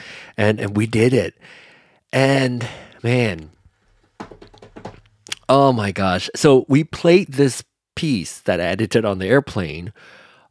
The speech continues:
for the opening. So it's like an opening gambit, you know, like, lights off and then boom, music come and we talk, and then I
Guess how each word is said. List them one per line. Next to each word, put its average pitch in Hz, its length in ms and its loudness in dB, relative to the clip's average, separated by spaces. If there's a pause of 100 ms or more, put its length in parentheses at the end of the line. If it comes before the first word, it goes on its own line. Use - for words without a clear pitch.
(100)
for 107 1080 0
the 107 240 -4
opening. 110 540 0
So - 160 -10
it's 104 140 -8
like 120 120 -6
an 98 120 -8
opening 107 320 -2
gambit, 98 560 -6
you 101 120 -8
know, 92 140 -6
like, 85 320 -10 (200)
lights 104 360 -6
off 92 380 -6
and 90 100 -10
then 85 340 -10 (100)
boom, 117 380 -4
music 95 300 -6
come 92 400 -12 (120)
and 92 420 -12
we 95 140 -14
talk, - 360 -8
and 98 280 -6
then 87 180 -4
I 92 140 -6